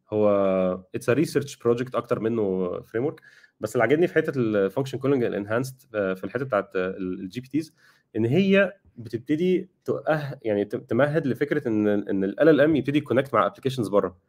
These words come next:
العالم. يعني فاكرين يا جماعه الفكره اللي هي بتاعت software is eating the world؟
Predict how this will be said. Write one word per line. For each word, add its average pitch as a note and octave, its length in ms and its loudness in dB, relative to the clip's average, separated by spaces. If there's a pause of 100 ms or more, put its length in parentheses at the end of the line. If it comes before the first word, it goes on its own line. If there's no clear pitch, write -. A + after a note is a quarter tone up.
(500)
العالم. D3+ 540 6
يعني A2 380 2 (120)
فاكرين C3+ 240 -2
يا D#3 60 6
جماعه D3 120 8
الفكره D3 340 2
اللي C3 120 4
هي D3 40 4
بتاعت C#3 300 0
software C#3 360 4
is B2+ 40 -6
eating C3 280 -4
the G#2 80 0
world؟ C3+ 260 -2